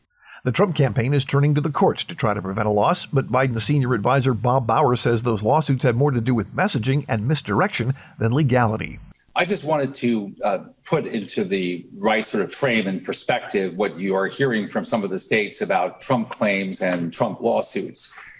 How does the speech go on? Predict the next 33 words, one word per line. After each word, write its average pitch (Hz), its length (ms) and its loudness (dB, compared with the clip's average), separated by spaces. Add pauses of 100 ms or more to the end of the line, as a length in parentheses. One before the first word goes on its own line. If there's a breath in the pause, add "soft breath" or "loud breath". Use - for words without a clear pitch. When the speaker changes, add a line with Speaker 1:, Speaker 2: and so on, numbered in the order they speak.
(320 loud breath)
Speaker 2:
And 139 160 2
I 123 140 2
think - 300 -4 (140)
they're 120 160 2
connected. 123 540 -2
The 123 100 -4
lawsuits, 127 840 -2
uh, 101 320 0
are 98 300 0
meritless. 104 760 0 (420 loud breath)
They're 113 220 2
intended 123 400 0
to 113 80 -2
give 107 460 0 (160)
the 98 540 -2
Trump 127 200 0
campaign 110 560 0
the 107 80 2
opportunity 104 460 0
to 101 80 2
argue 101 340 0
that 92 240 -6
the 92 300 0 (100)
vote 113 400 -2
count 110 260 0
should - 200 -12
stop. - 480 -2
It 90 80 -6
is 92 160 -4
not 107 320 0
going 113 240 2
to 104 140 -4
stop. - 500 -2